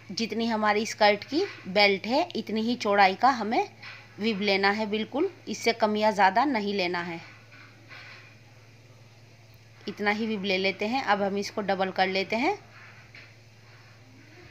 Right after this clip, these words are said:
लंबाई में ये हमें नौ इंच का लेना है और चौड़ाई में यहाँ से चार इंच का लेना है, खुलकर ये आठ इंच का हमारा हो जाएगा। यहाँ से हमें दो इंच की लंबाई रखनी है इसकी।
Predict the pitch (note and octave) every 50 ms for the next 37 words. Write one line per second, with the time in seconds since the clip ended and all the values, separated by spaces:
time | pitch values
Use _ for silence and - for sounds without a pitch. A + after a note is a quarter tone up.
0 | - - - - - - G3+ G#3+ G#3 A3 A3 G#3 G#3 A3 A3 A3 A3+ A3+ G#3+ G#3+
1 | G#3+ G#3+ G#3+ A3 A#3 C4 D4 B3+ A3 G#3 G#3 G#3 G#3 G#3 - - - - G#3 G3+
2 | F#3+ G3 F#3+ G3 G3+ G#3+ A#3+ D4 F#4+ F#4 - - - - - - - - - -
3 | - - - - - - - - - - - - - - - - G3+ A3 G#3 -
4 | - G#3+ G#3+ G3+ G3 G3+ G3+ A3 A3+ A#3+ A3+ G#3+ G#3 G#3+ G#3+ D4+ D#4 - - A#3
5 | G#3 G3 F#3+ G3 G3+ - - - G#3 F#3+ F#3+ F#3+ F#3 F#3 F#3+ G3 G#3+ B3+ E4 E4+
6 | - - A3 G3+ F#3 - G#3+ G#3+ A3+ B3 C#4+ D4 - - G#3 G#3 G3+ G#3 G3+ G3
7 | F#3 - - A3+ A#3 B3 A3+ G#3 G3 G3 G#3 C4+ D#4+ C4 A3 F#3+ E3 E3+ E3 D#3
8 | D#3 D#3 D#3+ D#3+ E3 - - - - - - - - - - - - - - -
9 | - - - - - - - - - - - - - - - - - - - -
10 | - G3 G#3 G3+ F#3+ G3+ G#3 - A#3 A3+ A#3 A3+ A3+ A#3 G#3 F#3+ G#3 G#3 G#3 G#3
11 | G#3 - - - A3 G#3+ G#3 G#3 G3 F#3+ F#3+ G3 F#3+ G3 F#3+ - G3+ G3+ G3+ G#3
12 | G#3+ G#3 G#3 G#3 - - - - C4+